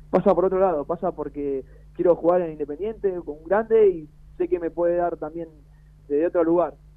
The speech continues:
Entonces, por eso también decidí quedarme y, y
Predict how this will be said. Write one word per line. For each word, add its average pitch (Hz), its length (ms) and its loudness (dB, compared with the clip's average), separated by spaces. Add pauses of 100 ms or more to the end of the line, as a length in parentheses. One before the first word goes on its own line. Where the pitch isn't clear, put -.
Entonces, 143 960 -6
por 156 140 -10
eso 233 100 -18
también 185 200 -18
decidí 175 300 -12
quedarme - 460 -4
y, 139 280 -12 (600)
y - 60 -18